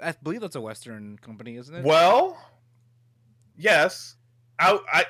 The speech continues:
Speaker 2: the, here, so here's the thing. If Netflix bought it,
Speaker 1: Uh-huh.
Speaker 2: I'd be okay.
Speaker 1: You think so?
Speaker 2: Because Netflix doesn't care too much about censorship.
Speaker 1: In what way? Like, what do you mean?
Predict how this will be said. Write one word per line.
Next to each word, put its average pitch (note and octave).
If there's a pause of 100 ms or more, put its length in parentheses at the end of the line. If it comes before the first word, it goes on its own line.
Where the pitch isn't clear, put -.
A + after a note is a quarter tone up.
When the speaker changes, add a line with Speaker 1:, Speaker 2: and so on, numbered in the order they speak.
(100)
Speaker 2:
the, E3+ (200)
here, G3+ (180)
so D#3+
here's E3+
the -
thing. F2+
If B2
Netflix E3
bought A#3
it, D4 (420)
Speaker 1:
Uh-huh. C#3 (760)
Speaker 2:
I'd C3+
be C#3+
okay. A2+ (140)
Speaker 1:
You D3+
think A3+
so? G4 (580)
Speaker 2:
Because C3+
Netflix D#3 (140)
doesn't C3+
care B2+
too B2+
much A#2+
about A2
censorship. F2+ (3000)
Speaker 1:
In F3+
what F#3+
way? B2
Like, B2+
what D3
do C#3+
you D3
mean? A#2+